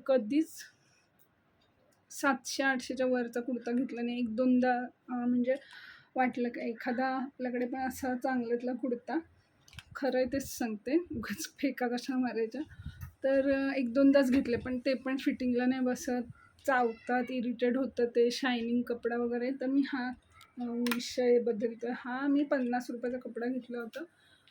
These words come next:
आणि ही लेस मी घेतली होती. कपड्यापेक्षा लेस महाग पडते मला, एवढा चीप प्राईसमध्ये तिकडे कपडे मिळतात. तर ही लेस, अ,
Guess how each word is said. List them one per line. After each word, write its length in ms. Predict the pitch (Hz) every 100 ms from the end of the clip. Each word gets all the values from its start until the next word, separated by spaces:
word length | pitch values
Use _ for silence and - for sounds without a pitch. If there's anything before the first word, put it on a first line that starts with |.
| _ - -
आणि 200 | 247 254
ही 340 | 269 277 294 269
लेस 280 | 262 254 277
मी 140 | 269
घेतली 380 | 262 - 269 269
होती. 380 | 240 294 294 - _ _ _ _
कपड्यापेक्षा 580 | 302 285 277 302 - 302
लेस 600 | 302 262 262 - - - _
महाग 320 | 247 214 233 208
पडते 260 | 247 233 262
मला, 280 | 247 220 226 240 - -
एवढा 340 | 254 254 262 269 - - -
चीप 180 | 285 247 -
प्राईसमध्ये 520 | 262 254 254 254 247
तिकडे 220 | 247 240
कपडे 280 | 247 220 233
मिळतात. 360 | 247 233 - 320 - - - - - _ -
तर 180 | 262 247
ही 340 | 254 269 262
लेस, 600 | 254 247 320 - - -
अ, 120 | -